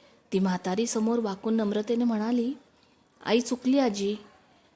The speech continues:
तुम्ही तिला क्षमा करा." शांबालेच्या भक्तिभावाने देवी प्रसन्न झाली. तिने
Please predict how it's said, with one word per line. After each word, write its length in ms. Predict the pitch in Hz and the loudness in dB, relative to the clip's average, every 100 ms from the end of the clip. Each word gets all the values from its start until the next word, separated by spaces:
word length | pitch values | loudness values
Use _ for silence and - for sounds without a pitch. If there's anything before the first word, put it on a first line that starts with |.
| _ - | _ 4
तुम्ही 180 | 277 302 | 6 6
तिला 180 | 311 320 | 4 2
क्षमा 400 | 311 269 247 285 | 2 2 4 2
करा." 240 | 285 208 208 - - - - - _ - - | 0 -4 -6 -14 -20 -20 -20 -20 _ -16 -8
शांबालेच्या 640 | 202 190 190 180 185 - 233 | -2 0 0 0 -2 -2 -2
भक्तिभावाने 680 | 214 - 214 202 196 208 | -4 -4 -4 -2 -2 -2
देवी 240 | 233 226 233 | 0 0 0
प्रसन्न 480 | 233 214 240 240 254 | -2 -2 0 2 2
झाली. 300 | 247 214 214 - _ _ - - _ - | 0 -2 -6 -12 _ _ -20 -20 _ -2
तिने 240 | 202 196 | 0 2